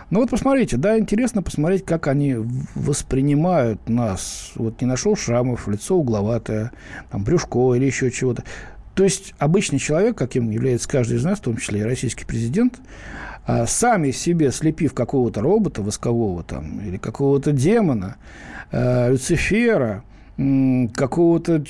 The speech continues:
тирана, видит, да нет, нормальный человек, прекрасно ориентирующийся в политике, с большим запасом знаний, с хорошей логикой, а, с опытом общения, а, с великолепными задатками полемиста.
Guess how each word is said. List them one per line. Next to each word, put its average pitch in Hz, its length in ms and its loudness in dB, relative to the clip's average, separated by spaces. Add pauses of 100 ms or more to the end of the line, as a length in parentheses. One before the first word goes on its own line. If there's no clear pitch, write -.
(140)
тирана, 190 680 2 (280)
видит, 170 220 2
да 143 100 2
нет, 196 200 -2
нормальный 170 380 0
человек, 127 400 -4
прекрасно 156 500 0
ориентирующийся 110 800 -2
в - 20 -20
политике, 98 500 -4
с 101 60 -6
большим 135 340 0
запасом 151 520 0
знаний, 113 540 0
с - 200 -8
хорошей 135 440 2
логикой, 110 800 0 (280)
а, 135 160 2
с - 160 0
опытом 120 400 0
общения, 123 760 0 (340)
а, 127 260 2
с - 260 -4
великолепными 139 640 2
задатками 113 500 0
полемиста. 117 920 0